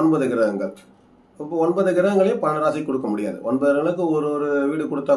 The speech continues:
கூட மீதி மூன்று வீடுகள் வந்து காலியா தான் இருக்கும். இப்போ பாத்தீங்கன்னா, ஒரு ஒரு கட்டத்துல ரெண்டு மூணு கிரகங்கள் இருக்குன்னா, அஞ்சு கிரகங்கள் இருக்கு, ஒரு ஒரு கிரகம் இருக்கு. இப்படி பார்த்தாலும் ஏதாவது ஒரு கட்டங்கள் வந்து காலியா தான் இருக்கும். இப்போ அந்த காலியான ராசி கட்டங்கள்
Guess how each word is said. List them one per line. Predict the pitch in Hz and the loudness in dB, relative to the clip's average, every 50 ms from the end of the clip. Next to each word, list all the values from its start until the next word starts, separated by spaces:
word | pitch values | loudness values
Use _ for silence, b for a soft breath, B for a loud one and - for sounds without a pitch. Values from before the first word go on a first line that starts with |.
| - | 2
கூட | 190 220 208 175 | 0 -2 0 0
மீதி | 175 175 170 156 147 | 0 0 2 0 0
மூன்று | 151 156 151 151 151 156 | 0 -2 -2 -2 -4 -4
வீடுகள் | 156 147 143 139 135 | -2 -2 -2 0 0
வந்து | 135 151 196 208 185 139 123 117 110 104 98 98 107 | 0 0 -2 0 0 0 0 0 -2 -2 -2 -2 0
காலியா | 127 131 127 120 107 - 117 | 0 0 2 0 0 0 0
தான் | 113 104 98 | -2 -2 -4
இருக்கும். | 98 - - 92 - - _ b b b b b b b b b b b b 214 208 | -6 -8 -12 -12 -12 -14 _ b b b b b b b b b b b b -8 -4
இப்போ | 202 226 | -2 -2
பாத்தீங்கன்னா, | 214 220 220 220 220 220 202 196 | -2 -2 0 0 0 4 4 4
ஒரு | 196 196 202 208 | 6 6 4 2
ஒரு | 196 196 | 2 2
கட்டத்துல | 190 196 196 202 196 196 196 180 | 2 0 0 0 0 2 2 2
ரெண்டு | 175 180 180 180 | 2 0 0 0
மூணு | 180 175 170 160 | 0 0 2 2
கிரகங்கள் | 160 160 165 160 151 151 151 | 4 4 4 4 2 2 0
இருக்குன்னா, | 139 139 143 143 143 147 147 147 - - - 135 | -2 0 0 2 4 2 2 0 -4 -8 -6 -4
அஞ்சு | 135 131 135 131 | -2 -2 0 2
கிரகங்கள் | 135 139 139 135 135 131 127 | 4 4 4 4 4 0 0
இருக்கு, | 127 - 135 135 131 131 | 0 -2 -2 0 2 2
ஒரு | 139 139 147 147 | 2 4 2 2
ஒரு | 143 123 120 | 2 0 0
கிரகம் | 120 120 117 | -2 -2 -2
இருக்கு. | 117 120 131 131 139 | -4 -2 -2 -2 -2
இப்படி | 139 151 147 151 151 156 | -2 -2 -4 -4 -4 -4
பார்த்தாலும் | 156 156 165 180 202 254 269 - - - - 156 | -4 -4 -2 -2 -2 -2 -2 -4 -6 -8 -8 -4
ஏதாவது | 156 196 214 220 214 202 | -2 -2 -2 -2 -2 -2
ஒரு | 190 - 165 | -4 -4 -4
கட்டங்கள் | 160 180 175 170 160 160 | -4 -2 -2 -2 -2 -2
வந்து | 156 151 180 208 214 185 160 160 160 - 147 | -2 -2 -2 0 0 0 -2 -2 -4 0 0
காலியா | 147 156 151 135 127 - 147 | 2 2 2 2 2 0 -2
தான் | 131 113 | -2 -2
இருக்கும். | 113 - - - - - - _ b b b b b b b 220 | -2 -6 -8 -10 -12 -12 -14 _ b b b b b b b -8
இப்போ | 208 196 220 208 | 0 2 4 4
அந்த | 202 190 170 180 | 4 4 4 6
காலியான | 185 214 214 240 240 240 240 240 233 226 214 202 196 185 175 165 160 156 | 4 4 4 2 2 2 2 0 0 2 4 6 6 6 6 6 4 2
ராசி | 160 170 165 175 165 160 | 2 2 0 -2 -4 -4
கட்டங்கள் | 151 151 151 151 147 151 156 | -4 -2 -2 -2 -2 -2 -2